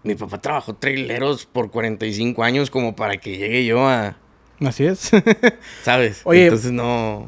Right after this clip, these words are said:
Speaker 1: pues
Speaker 2: yo
Speaker 1: no.
Speaker 2: también leí sus comentarios que decía la gente y muchos sí comentaban, "Oye, pues debe de ser Arnulfo Junior". No, pues bueno, él no puede porque tiene su trayectoria musical. Bueno, pues está el tercero también, que n-, no canta malas calmadas. <laughs> Pero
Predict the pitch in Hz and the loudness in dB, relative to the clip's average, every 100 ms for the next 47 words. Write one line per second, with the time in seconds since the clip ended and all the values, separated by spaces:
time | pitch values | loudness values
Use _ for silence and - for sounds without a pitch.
0 | - 139 143 180 208 220 208 208 214 214 | -14 0 8 8 10 8 8 8 8 6
1 | 214 - 170 147 170 175 170 139 156 160 | 4 4 2 4 4 4 6 6 6 4
2 | - 147 147 165 170 - 131 139 - 160 | 6 4 4 2 0 -2 -4 -2 0 2
3 | 165 170 147 127 165 170 143 - - - | 4 6 4 6 8 8 6 0 -14 -20
4 | _ 165 190 190 - 185 175 190 220 202 | _ 6 10 10 8 4 6 8 8 8
5 | 214 220 214 - 175 180 180 214 180 185 | 8 6 2 2 6 8 8 8 8 8
6 | 214 240 - _ _ - 156 226 - 180 | 6 4 -2 _ _ 0 6 6 6 6
7 | 208 190 185 190 214 214 220 202 196 180 | 8 8 8 6 6 8 8 8 4 2
8 | 190 202 196 165 175 190 170 175 165 135 | 4 4 4 2 2 4 4 4 4 4
9 | 127 - 127 _ - 117 - 123 139 175 | 0 -4 -16 _ -8 -8 -4 -2 2 0
10 | 170 147 120 131 165 160 131 127 156 202 | 0 -2 0 -2 0 0 0 0 0 0
11 | 202 - 131 120 113 110 - - 123 - | -4 -6 -4 -4 -4 -6 -8 -12 -8 -6
12 | 131 143 143 151 143 123 143 147 185 - | -4 0 0 2 2 4 4 4 2 0
13 | 147 87 - - 180 185 180 170 151 | -2 0 -2 4 6 8 6 6 4